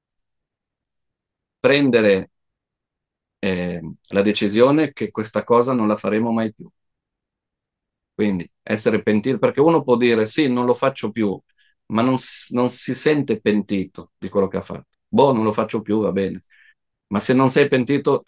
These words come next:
cadrai di nuovo. Quindi, per poter essere sicuro che veramente in futuro non lo farai più, devi capire pe-, l'errore che hai fatto,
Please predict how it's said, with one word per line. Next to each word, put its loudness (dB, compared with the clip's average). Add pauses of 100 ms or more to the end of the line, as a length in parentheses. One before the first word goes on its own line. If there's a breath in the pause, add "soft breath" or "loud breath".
cadrai 2
di -2
nuovo. -2 (1040)
Quindi, 2 (680)
per 2
poter 6
essere 2
sicuro 0
che 4
veramente 4
in -4
futuro 0
non -2
lo 0
farai 0
più, -4
devi -2
capire 0
pe-, -6
l'errore 2
che -6
hai -4
fatto, -20